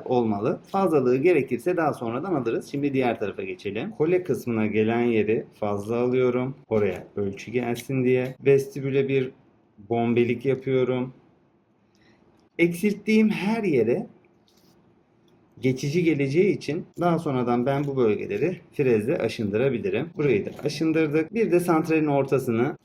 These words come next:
aşındıracağız. Blok şeklinde olsun istiyorum.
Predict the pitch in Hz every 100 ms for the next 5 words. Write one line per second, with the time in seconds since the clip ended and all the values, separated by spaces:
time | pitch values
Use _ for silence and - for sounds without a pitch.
0 | _ 120 123 110 104 98 107 151 180 -
1 | 123 147 147 - 107 - 98 95 92 90
2 | - 117 - 160 156 151 156